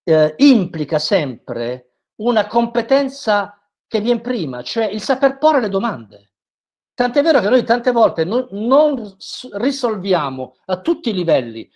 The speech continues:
da quello personale a quello macroeconomico, a quello finanziario, a quello di previsioni, eh, economiche, per esempio, o politiche tantomeno.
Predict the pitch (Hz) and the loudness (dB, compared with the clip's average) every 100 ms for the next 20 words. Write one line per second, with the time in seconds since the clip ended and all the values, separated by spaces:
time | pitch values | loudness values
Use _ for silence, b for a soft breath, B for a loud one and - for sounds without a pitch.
0 | _ 185 233 226 220 196 - 214 285 285 | _ 2 4 4 2 0 -2 0 2 2
1 | 185 214 185 196 233 185 180 180 170 131 | 2 2 2 2 0 -2 -4 -2 -4 -6
2 | 120 107 - 117 _ - 202 202 214 190 | -12 -20 -20 -20 _ -8 -2 -2 -2 -8
3 | 175 - 120 107 104 107 _ _ _ 151 | -8 -8 -8 -10 -14 -20 _ _ _ -8
4 | - 202 185 175 165 - 180 185 214 196 | -2 2 6 6 4 -4 -6 0 0 0
5 | 190 226 226 214 196 175 170 160 - _ | -2 -2 -2 0 -2 -2 -2 -6 -10 _
6 | _ _ 156 147 147 170 170 180 160 127 | _ _ -6 -4 -4 -4 -2 -2 -2 -4
7 | 123 127 131 127 117 113 - 160 143 160 | -8 -8 -8 -8 -10 -14 -8 -6 -2 0
8 | 180 175 120 117 113 123 117 98 95 | 0 -2 -6 -8 -8 -8 -8 -12 -20